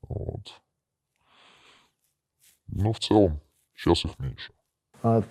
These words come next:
Speaker 2: топ мифов о скорой помощи.
Speaker 1: Топ мифов? Ну, в первую очередь,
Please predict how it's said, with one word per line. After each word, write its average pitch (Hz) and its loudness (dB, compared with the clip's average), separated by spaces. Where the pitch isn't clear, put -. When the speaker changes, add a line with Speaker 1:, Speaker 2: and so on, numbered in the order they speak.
Speaker 2:
топ 165 4
мифов 147 0
о 127 0
скорой 120 4
помощи. 107 -6
Speaker 1:
Топ 98 6
мифов? 104 -2
Ну, 98 2
в - -16
первую 101 8
очередь, 80 -2